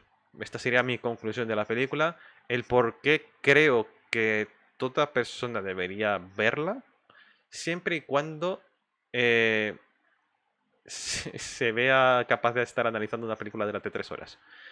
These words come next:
Yo porque soy alguien súper crítico, todo lo que hago, por desgracia, lo, lo critico. <laughs> Eh, las críticas no tienen por qué ser destructivas, pueden ser constructivas.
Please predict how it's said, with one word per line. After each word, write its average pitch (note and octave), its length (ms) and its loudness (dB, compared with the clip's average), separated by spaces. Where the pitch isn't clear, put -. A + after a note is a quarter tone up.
Yo B2 120 -2
porque B2 140 -8
soy C3 120 0
alguien G2+ 260 -2
súper G2+ 440 -4
crítico, D#3 520 -2
todo B2 220 2
lo A#2+ 260 2
que A#2+ 160 2
hago, A#2 380 4
por A2+ 160 2
desgracia, A2+ 560 2
lo, G#2 380 0
lo A#2 160 0
critico. B2+ 520 0
<laughs> - 40 -16
Eh, G#2 600 2
las A2+ 140 -4
críticas B2+ 280 -6
no A#2 140 -6
tienen G#2+ 160 -4
por G2+ 100 -8
qué F#2 60 -14
ser G#2 140 -4
destructivas, G#2+ 560 -6
pueden F#2 200 -8
ser F#2+ 220 -8
constructivas. G#2+ 720 -8